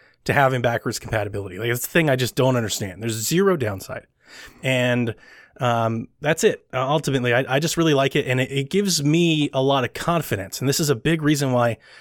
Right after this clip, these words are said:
I started this gen when they didn't have backwards compatibility and the Xbox was underpowered. I switched to PlayStation.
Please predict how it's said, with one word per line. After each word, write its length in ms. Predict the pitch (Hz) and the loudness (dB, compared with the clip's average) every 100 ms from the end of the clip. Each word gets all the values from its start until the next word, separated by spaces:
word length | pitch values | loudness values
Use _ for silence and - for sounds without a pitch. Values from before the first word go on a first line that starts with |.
| - _ _ _ _ - | -20 _ _ _ _ -8
I 80 | 127 | -4
started 400 | - - 170 208 | -2 2 2 4
this 160 | 190 - | 2 2
gen 400 | 170 160 160 156 _ | 2 2 0 -6 _
when 120 | 131 | -4
they 80 | 117 | 0
didn't 200 | 117 175 | 2 2
have 180 | 202 202 | 2 0
backwards 320 | 147 123 127 | 0 -2 -4
compatibility 680 | - 110 107 104 107 117 151 - - _ | -4 -2 -2 0 0 0 -2 -6 -20 _
and 260 | 123 151 160 | -2 2 2
the 80 | 147 | 0
Xbox 400 | 131 - 117 - | -2 -2 -2 0
was 100 | 113 | 0
underpowered. 600 | 113 - 104 110 123 151 - _ _ _ | 0 -2 -2 0 -2 -4 -18 _ _ _
I 140 | 123 165 | -4 -2
switched 400 | - 214 226 - | 0 0 0 -2
to 60 | |
PlayStation. 600 | 202 208 247 - 98 - | 0 0 0 -4 -6 -10